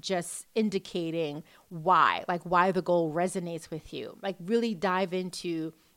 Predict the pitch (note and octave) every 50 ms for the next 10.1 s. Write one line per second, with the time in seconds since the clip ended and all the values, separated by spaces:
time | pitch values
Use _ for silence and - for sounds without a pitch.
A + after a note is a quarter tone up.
0 | _ - G#3 F#3 F3 E3+ D#3+ G3 F#3+ - - - - F#3+ F#3 F3 D#3+ D3+ D3 D#3+
1 | - - - F#3 E3+ E3+ E3 E3+ E3+ D#3+ D#3+ D#3+ E3 - _ _ _ _ - F3+
2 | D3+ - - _ _ _ - - - - - D#3+ D3+ F#3+ G#3 A3 A3+ A#3 A3 -
3 | - - G#3+ A#3 C4 C4 C4 B3+ B3 A3 G#3+ - - A3+ A#3+ A3 A#3+ G#3+ G3 F3+
4 | F3 - - D#3 - - E3+ F3+ G#3 - - - - - - - - - - -
5 | - - _ _ _ _ - - _ _ - F#3 F#3 F3+ D#3+ F#3 F3+ E3+ F3+ F#3
6 | F3+ F3 E3 D#3+ - - D#3 C#3 D3+ D#3 G3 A#3 A3+ - - A3 A3+ A3 F#3+ -
7 | G#3+ G#3 G#3+ G#3 - _ - G3+ G3+ - D#3+ D3+ C#3+ - C3+ - D#3+ E3 G3+ G3+
8 | G#3+ A3 F#3+ - G3 G3 G3 G3+ G3 - _ G3+ G3 G3+ F#3+ - - - - -
9 | G#2+ G#2 C#3 F3+ G#3 G#3+ - A3+ G#3 G3+ F#3 G#3 G3 G3 G3 F#3+ - G3+ G3 G#3
10 | G3 -